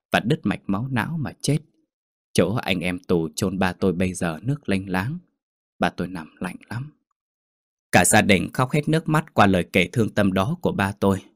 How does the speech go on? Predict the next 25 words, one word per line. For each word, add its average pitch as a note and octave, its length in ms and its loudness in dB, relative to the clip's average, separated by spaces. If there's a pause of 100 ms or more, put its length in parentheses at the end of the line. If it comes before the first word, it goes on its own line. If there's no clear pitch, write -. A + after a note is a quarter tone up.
(600)
Ông G2 180 0
kéo G2 180 4
đứa A#2 140 2
em G2+ 240 0
út - 200 -2
của E2+ 140 0
tôi G2+ 260 2
và F2 100 -4
con G2+ 240 -6
trai F#2+ 220 -4
tôi G2 160 -4
vào F2 220 -6
lòng F2 280 -6
và F2+ 100 -6
khóc C#3+ 280 -8
như G#2+ 120 0
mưa. G2 340 0 (760)
Tôi C3 100 8
hỏi G#2+ 240 4
ba G#2 160 0
tôi G#2+ 240 -2
chết - 240 -2
như A2 120 0
vậy G2+ 260 4
là D#2+ 100 -8